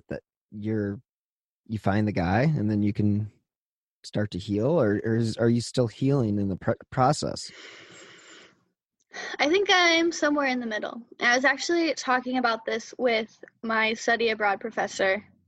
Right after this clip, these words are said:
Speaker 2: um, who's actually a forensics professor, and sh-, she didn't know who I was until they asked an interesting fact, and I said something, and she's like, "Oh, well, how'd you meet him?"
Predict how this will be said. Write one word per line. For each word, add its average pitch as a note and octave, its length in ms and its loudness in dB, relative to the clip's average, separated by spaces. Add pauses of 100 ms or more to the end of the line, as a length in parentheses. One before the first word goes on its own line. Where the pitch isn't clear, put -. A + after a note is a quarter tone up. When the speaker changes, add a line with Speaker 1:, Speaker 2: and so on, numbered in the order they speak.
(120)
Speaker 2:
um, - 180 -2
who's G#3+ 200 -2
actually G3+ 400 0
a F#3+ 260 2 (340)
forensics A#3 460 0
professor, G3 400 -8 (100)
and A3 220 -2
sh-, - 160 -10 (180)
she C4 320 2
didn't G#3+ 200 0
know G#3 140 -2
who A3 140 -4
I F3+ 120 -2
was G#3 360 -2 (500)
until B3+ 220 2
they A#3 120 4
asked A3+ 260 0
an A#3 80 2
interesting A3 540 -6
fact, G3+ 320 -4
and G#3+ 100 -8
I G#3 60 -8
said G3 260 -10
something, G3+ 500 -4
and A3 80 -2
she's G3+ 220 -4
like, - 160 -2
"Oh, C4 260 2
well, A3+ 120 0
how'd A#3+ 260 0
you B3 360 -2
meet A#3 240 -4
him?" A#3+ 380 -2